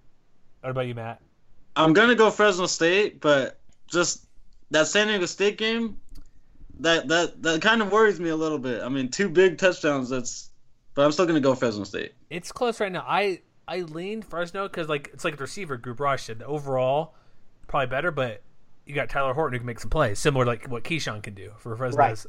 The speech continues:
Speaker 3: right.
Speaker 1: So there's, that's, it's depth overall. It's, it's still close, but I'd, I'd lean Fresno, but Boise, but Horton, if he makes a play, man, he's what, what does he have, Raj? Three defensive touchdowns?
Speaker 3: He has three defensive touchdowns for the year, I think.
Speaker 1: Oh boy! All right, so special. What's, what do you got for special teams?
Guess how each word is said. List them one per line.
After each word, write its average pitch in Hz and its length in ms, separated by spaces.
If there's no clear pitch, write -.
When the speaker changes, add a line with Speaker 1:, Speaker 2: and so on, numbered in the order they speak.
Speaker 3:
right. 123 120
Speaker 1:
So 147 160
there's, 175 240
that's, 170 380
it's 151 360
depth 160 300
overall. 202 580
It's, - 300
it's 143 160
still 220 200
close, 117 600
but - 100
I'd, 156 240
I'd 151 180
lean 170 140
Fresno, 143 480
but 127 180
Boise, 139 280
but 117 160
Horton, 131 220
if - 60
he 131 80
makes 131 180
a - 40
play, 151 180
man, 123 200
he's 139 140
what, 135 160
what 180 100
does 180 100
he 147 60
have, 123 100
Raj? 117 160
Three 156 240
defensive 170 400
touchdowns? 180 600
Speaker 3:
He - 160
has 147 140
three 165 420
defensive 151 500
touchdowns 127 540
for - 160
the 117 80
year, 117 140
I 107 40
think. 107 240
Speaker 1:
Oh 107 140
boy! - 160
All 147 80
right, 139 200
so 160 100
special. 175 360
What's, 160 200
what 160 80
do 160 60
you - 20
got 165 140
for 160 80
special 131 320
teams? 107 420